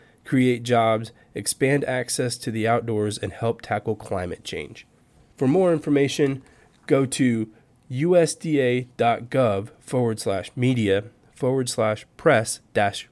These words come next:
releases. Ag Foundation announces new educator grants honoring Christy Lelia's legacy,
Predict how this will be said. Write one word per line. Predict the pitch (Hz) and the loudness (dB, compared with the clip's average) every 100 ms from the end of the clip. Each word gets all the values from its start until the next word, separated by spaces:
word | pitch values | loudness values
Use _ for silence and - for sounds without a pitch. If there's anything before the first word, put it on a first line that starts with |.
| - | -6
releases. | 110 107 104 - - - _ _ _ _ _ _ - _ _ _ _ _ _ - | -4 -4 -6 -8 -16 -20 _ _ _ _ _ _ -20 _ _ _ _ _ _ -2
Ag | 123 147 | 0 -2
Foundation | - 143 131 123 120 - 127 | -2 -2 0 0 -2 -4 -4
announces | 113 104 101 - 101 - | -2 -2 -4 -6 -8 -4
new | 113 123 151 | 0 2 0
educator | 117 123 120 123 110 107 | -2 -6 -6 -4 -2 -2
grants | 101 107 110 - - | -4 -4 -4 -10 -10
honoring | 104 98 98 98 | -6 -4 -4 -4
Christy | - 135 - 165 | -4 -6 -6 -6
Lelia's | 135 131 131 127 123 120 - | -2 -2 0 -2 -2 -4 -4
legacy, | 101 95 73 - - | -2 -2 -8 -12 -14